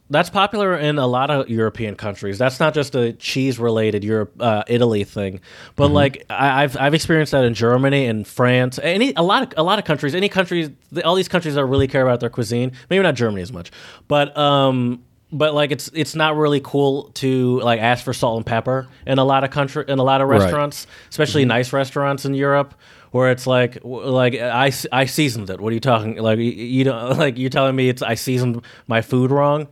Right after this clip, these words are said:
Speaker 1: So I've experienced that in a number of European countries where, where
Speaker 2: Mm-hmm.
Speaker 1: it is sort of offensive to ask for, uh, seasonings in general.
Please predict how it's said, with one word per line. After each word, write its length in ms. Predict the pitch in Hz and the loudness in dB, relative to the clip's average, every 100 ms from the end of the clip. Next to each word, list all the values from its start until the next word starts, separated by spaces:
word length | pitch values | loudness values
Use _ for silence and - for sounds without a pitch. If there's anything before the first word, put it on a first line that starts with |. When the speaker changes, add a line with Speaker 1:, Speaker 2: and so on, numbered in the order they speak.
| _ _ - - | _ _ -20 -6
Speaker 1:
So 160 | 147 | -2
I've 220 | 143 156 | 2 2
experienced 460 | 170 - 170 156 135 | 0 -2 0 0 0
that 260 | 139 131 117 | 0 2 2
in 220 | 123 117 | 2 2
a 100 | 110 | 2
number 380 | 110 120 113 104 | 2 2 2 2
of 80 | |
European 400 | 104 101 - 104 | 2 0 0 -4
countries 420 | 95 101 - 101 95 | -4 -6 -4 -6 -4
where, 160 | 101 | -4
where 200 | 98 101 | 0 0
Speaker 2:
Mm-hmm. 80 | 101 | 0
Speaker 1:
it 60 | 101 | -2
is 280 | 98 - - - - | -4 -10 -16 -20 -6
sort 220 | - 104 | 0 0
of 40 | |
offensive 580 | 98 - 107 104 - 95 | 0 0 0 0 -4 -4
to 100 | - | -4
ask 260 | 92 95 - | -4 -4 -8
for, 300 | - 95 92 | -6 -4 -4
uh, 160 | - 80 | -6 -8
seasonings 600 | - 113 95 98 95 92 | -4 -4 -4 -6 -8 -8
in 120 | 90 | -8
general. 440 | 92 92 90 90 | -6 -4 -6 -8